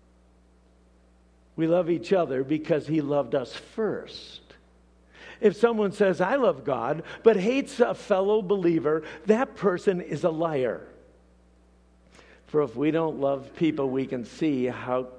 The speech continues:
can we love God, whom we cannot see?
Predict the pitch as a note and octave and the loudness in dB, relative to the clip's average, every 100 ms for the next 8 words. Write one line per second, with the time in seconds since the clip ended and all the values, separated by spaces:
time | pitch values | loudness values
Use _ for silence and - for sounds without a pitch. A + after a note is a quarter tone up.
0 | - - B2+ A#2+ A#2+ A#2 G#2+ A2 C#3 A#2 | -16 -8 -6 -4 -2 -2 -4 -4 -4 -4
1 | F2 - - - _ _ _ _ _ - | -6 -12 -20 -20 _ _ _ _ _ -10
2 | B2 A#2 - C#3 A2+ G2 - - C#3 G2+ | -6 -6 -6 -6 -6 -12 -12 -4 -4 -4
3 | F#2+ | -10